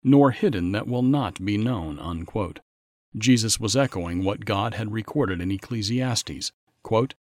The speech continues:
"For God shall bring every work into judgment, with every secret thing, whether it be good or whether it be evil," unquote.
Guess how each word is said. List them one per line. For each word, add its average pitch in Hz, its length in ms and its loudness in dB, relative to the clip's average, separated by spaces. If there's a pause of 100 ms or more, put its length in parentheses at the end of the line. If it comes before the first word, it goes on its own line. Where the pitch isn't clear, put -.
(160)
"For 127 200 4
God 135 360 2
shall 147 200 4
bring 117 340 0
every 147 280 2
work 107 360 -2
into 104 320 -2
judgment, 104 560 -4 (140)
with 107 240 -4
every 120 340 -2
secret 139 420 0
thing, 85 360 -6 (340)
whether 117 320 4
it 131 140 -2
be 98 100 0
good 113 400 0 (300)
or 95 160 -4
whether 90 340 -4
it 107 100 -8
be 107 120 -2
evil," 95 480 -4 (160)
unquote. 85 600 -6